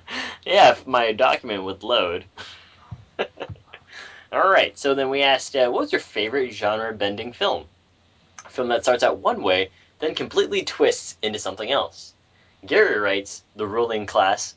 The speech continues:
sort of." Jordan writes, "Funny Games or Hugo."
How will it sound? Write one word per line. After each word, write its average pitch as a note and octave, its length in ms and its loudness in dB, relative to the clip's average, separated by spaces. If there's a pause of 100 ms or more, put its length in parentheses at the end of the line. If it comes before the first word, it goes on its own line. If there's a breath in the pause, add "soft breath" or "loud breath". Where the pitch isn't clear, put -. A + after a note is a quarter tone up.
(120)
sort C3 300 -2
of." D#2 180 -6 (680 soft breath)
Jordan F#3 280 4
writes, A2 300 0 (160)
"Funny A3+ 340 0
Games G2+ 480 -6
or G#2 160 -6
Hugo." G2+ 640 -8